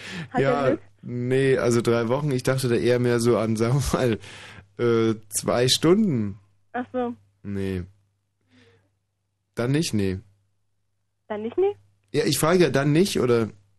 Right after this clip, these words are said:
Speaker 1: Naja, ich meine, zwei Stunden wären ja auch nicht schlecht, so.
Speaker 2: Siehste? Also,
Speaker 1: Besser
Speaker 2: sagen wir
Speaker 1: als
Speaker 2: mal
Speaker 1: gar nicht, sag ich jetzt mal so.
Speaker 2: Und was soll denn dann in diesen zwei Stunden passieren? Das müsst ihr jetzt schon noch wissen, um dann dir den Zuschlag zu geben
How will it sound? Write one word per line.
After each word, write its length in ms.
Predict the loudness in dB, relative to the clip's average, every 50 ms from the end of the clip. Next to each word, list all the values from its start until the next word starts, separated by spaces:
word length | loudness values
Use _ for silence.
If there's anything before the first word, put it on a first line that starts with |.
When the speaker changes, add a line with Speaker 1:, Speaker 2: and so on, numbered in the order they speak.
| _ _ _ _ _ _ _ _ _ _
Speaker 1:
Naja, 300 | -6 -2 0 2 2 2 2
ich 60 | 0
meine, 180 | -2 -2 -2
zwei 140 | -2 -2 -4
Stunden 240 | -2 -4 -4 -4 -2
wären 120 | -2 0
ja 140 | 0 0 0 0
auch 40 |
nicht 160 | 0 -2 -6 -8
schlecht, 300 | -10 -8 -8 -10 -10 _ _ -18
so. 140 | -16 -14 -16 -14 -10 -6
Speaker 2:
Siehste? 520 | -4 -4 -2 -2 -2 0 0 0 0 -2 -6 -14 -20 -20 -20 -20 -20 -20 -20 -20 _ _ -8
Also, 360 | -4 -2 0 2 4 4 4
Speaker 1:
Besser 80 | 6 4
Speaker 2:
sagen 140 | 4 2 2
wir 40 | 2
Speaker 1:
als 80 | 2 2
Speaker 2:
mal 80 | 2
Speaker 1:
gar 220 | 2 2 2 2 0
nicht, 200 | -2 -6 -6 -4
sag 100 | -4 -4
ich 60 | -4 -4
jetzt 100 | -6 -8
mal 200 | -8 -8 -8 -8
so. 440 | -8 -10 -10 -12 -18 _ -6 -4
Speaker 2:
Und 180 | -4 -2 0 0
was 160 | 0 0 2 4
soll 200 | 4 6 6 6
denn 100 | 6 4
dann 180 | 4 2 2
in 120 | 0 0 0
diesen 220 | 0 2 0 0
zwei 220 | 2 2 2 2
Stunden 280 | 2 2 2 2 2 2
passieren? 540 | 0 0 0 0 2 2 2 2 0 -2 -8 -14 _ _ _ _ _ _ _ _ _ _ _ _ _ _ _ _ _ _ _ _ _ _ _ -4
Das 160 | -2 0 2
müsst 180 | 2 2 4 4
ihr 80 | 4 4
jetzt 100 | 4 4
schon 80 | 2
noch 160 | 2 2 2 2
wissen, 260 | 2 0 0 0 0
um 140 | -2 -2 -2
dann 360 | -2 0 -2 -2 -4 -8 -8 -4
dir 120 | -2 0 0
den 200 | 0 0 -2 -2
Zuschlag 400 | -2 -4 -2 -2 -2 -4 -4 -4
zu 120 | -6 -6
geben 340 | -6 -6 -6 -6 -8 -12